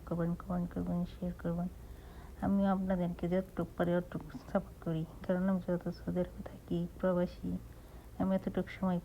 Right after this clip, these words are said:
পাই না। আমি যেটুকু সময় পাই ওইটুকুই আপনাদেরকে সাপোর্ট করি।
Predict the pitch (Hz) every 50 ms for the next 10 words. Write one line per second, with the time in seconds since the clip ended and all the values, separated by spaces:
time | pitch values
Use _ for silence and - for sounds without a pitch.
0 | - - 170 165 160 165 165 165 175 180 180 180 175 185 196 190 - - - -
1 | - 190 185 185 180 180 - - 170 170 175 175 180 185 - - - - - 190
2 | 190 190 - - - - 180 180 175 - - - 180 170 175 - - 170 - -
3 | - - - 185 190 - - - 165 160 165